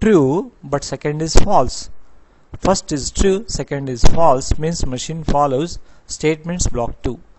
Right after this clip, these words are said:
First is true, but second is false. Then machine follows statement two,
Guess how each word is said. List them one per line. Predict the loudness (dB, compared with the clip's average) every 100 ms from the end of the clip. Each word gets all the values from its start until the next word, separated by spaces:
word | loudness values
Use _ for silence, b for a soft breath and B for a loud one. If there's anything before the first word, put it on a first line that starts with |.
| b b -20
First | -4 -4 -4 -8
is | -10
true, | -8 -4 -2 -4 -6 -14 -16 -18 -20 -14
but | -6
second | -2 -2 -4 -8
is | -8 -8
false. | -4 -4 -4 -10 -16 b b b
Then | -10 -8
machine | -8 -8 -10 -8
follows | -6 -6 -4 -6 -8
statement | -10 -10 -10 -12 -10 -6
two, | -6 -6